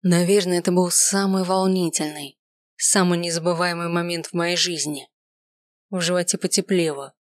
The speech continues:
к лицу прилила краска, а на губах застыла глупая улыбка. «Что?» Если я была счастлива,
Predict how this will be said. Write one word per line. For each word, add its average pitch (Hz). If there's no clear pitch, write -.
к -
лицу 180
прилила 175
краска, 160
а 175
на 170
губах 180
застыла 175
глупая 190
улыбка. 185
«Что?» 269
Если 175
я 175
была 160
счастлива, 147